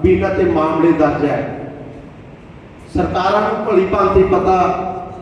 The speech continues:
ਵੀ ਐਫ ਆਈ ਆਰ ਹੋਣਾ ਕੋਈ ਗੁਨਾਹ ਨਹੀਂ। ਐਫ ਆਈ ਆਰ ਤਾਂ ਪੁਲਿਸ ਕਿਸੇ ਨੂੰ ਵੀ ਦਿਵਾਉਣ ਦੇ ਲਈ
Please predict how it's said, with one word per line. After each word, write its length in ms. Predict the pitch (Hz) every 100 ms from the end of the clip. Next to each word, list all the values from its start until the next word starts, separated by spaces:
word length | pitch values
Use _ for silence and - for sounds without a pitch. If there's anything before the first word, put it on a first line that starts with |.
| - - - -
ਵੀ 300 | 214 214 220 214
ਐਫ 200 | 208 214
ਆਈ 220 | 220 220
ਆਰ 180 | 220 214
ਹੋਣਾ 320 | 190 196 214
ਕੋਈ 180 | 208 220
ਗੁਨਾਹ 380 | 170 175 196 202
ਨਹੀਂ। 140 | 160 - - - - - - - - - 190
ਐਫ 220 | 190 214
ਆਈ 200 | 220 220
ਆਰ 200 | 214 214
ਤਾਂ 100 | 208
ਪੁਲਿਸ 400 | 214 202 208 214
ਕਿਸੇ 300 | 220 233 -
ਨੂੰ 100 | 247
ਵੀ 120 | -
ਦਿਵਾਉਣ 500 | 196 190 185 190 190
ਦੇ 220 | 196 196
ਲਈ 120 | 196